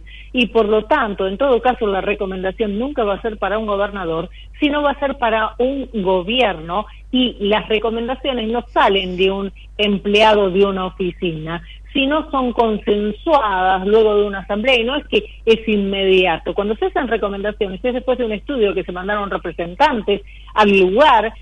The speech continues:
donde esos representantes, después de un estudio, mandan todo un informe. Por lo tanto, realmente dudo de la veracidad de lo, lo, no de vos, obviamente, Jorge, sino <laughs> de la veracidad de la, de las pavadas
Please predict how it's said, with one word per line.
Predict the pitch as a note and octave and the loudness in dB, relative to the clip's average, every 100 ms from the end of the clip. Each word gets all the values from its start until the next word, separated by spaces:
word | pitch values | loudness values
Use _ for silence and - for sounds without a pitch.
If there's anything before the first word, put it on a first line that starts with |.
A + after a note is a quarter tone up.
| - | -2
donde | G3 A3 G#3 A#3+ | 2 4 4 2
esos | C4 C#4 | 2 0
representantes, | A3+ G#3+ G#3 G#3 G3+ C#4+ C4 G3 | 0 -2 -4 -4 2 0 2 -4
después | F3 A3 | -2 -2
de | G#3 | -2
un | G#3 | -6
estudio, | G3 - D#4 D#4 A3+ G3 | -8 -8 -4 0 2 0
mandan | G#3 G3+ F#3+ | 0 -4 0
todo | A3+ A#3 | 2 2
un | A3 | 0
informe. | G#3 G3+ E4 C#4+ F#3 E3+ F3+ G#3 - - | -6 -4 4 4 4 -2 -6 -6 -8 -8
Por | - A3 | 0 2
lo | A3+ | 2
tanto, | A3+ A4 - A#3 - | 2 0 0 -2 -4
realmente | E3+ G3+ A#3 A#3 A#3+ C4 C4 | -2 2 4 2 -2 0 0
dudo | F#3+ G#3 D4 D#4+ | 0 0 -2 2
de | A3+ | 2
la | F#3 E3+ | 2 2
veracidad | F3+ E3+ E3 F3+ E3 F3 G#3 B3+ C#4 - - - | 0 -2 -6 -6 -2 2 4 4 0 -10 -20 -8
de | F3+ F3 E3 | -2 0 2
lo, | E3 F3 | 2 4
lo, | E3 D#3+ C#3+ D3+ F3+ | 2 -2 -4 -8 0
no | G3+ G#3+ | 4 6
de | G#3 | 6
vos, | G#3 C4+ - E3+ | 6 6 4 2
obviamente, | F3 F3+ F#3 F#3+ F3+ | 2 0 -4 -8 -2
Jorge, | C#4 A#3 F#3 | 0 0 -4
sino | F#3 G#3+ | -2 -2
<laughs> | A#3+ | 0
de | C#4+ - | -2 0
la | D4+ D4+ | 2 2
veracidad | A#3 G#3+ G#3 G#3 G3+ A#3+ | 0 -2 -4 -4 -4 -2
de | A#3 | 0
la, | G3 F3+ - - - | 0 -4 -10 -14 -6
de | |
las | F#3+ D#3+ | -6 -6
pavadas | - E3+ G3 G#3+ A3 | -6 -2 2 2 0